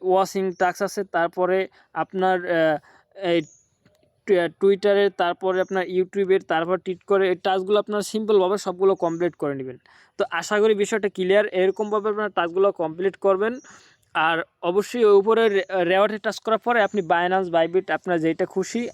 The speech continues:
মানে রেওয়ার্ডটা পাইলে যে উইথড্র দেবেন, ওইটাই আপনি, আহ, টিক মার্ক দিবেন, ঠিক আছে? আর এই ফ্রেন্ডসে টাচ করে আপনি রেফার করবেন।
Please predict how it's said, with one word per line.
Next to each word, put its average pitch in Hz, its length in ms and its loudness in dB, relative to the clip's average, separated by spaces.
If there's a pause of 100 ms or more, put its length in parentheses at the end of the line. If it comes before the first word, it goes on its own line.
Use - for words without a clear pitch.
মানে 180 340 0
রেওয়ার্ডটা 175 340 0
পাইলে 180 340 2
যে 170 140 0
উইথড্র 175 320 0
দেবেন, 214 280 -2 (320)
ওইটাই 185 320 2
আপনি, 208 320 0
আহ, 165 480 0 (260)
টিক 214 180 -4
মার্ক 170 200 0
দিবেন, 135 240 -8 (120)
ঠিক 240 120 -4
আছে? 247 180 -6 (340)
আর 180 140 -4 (100)
এই 190 120 -2
ফ্রেন্ডসে 220 420 -4
টাচ 208 200 -6
করে 240 260 -2
আপনি 214 260 -2
রেফার 175 360 -2
করবেন। 131 380 -8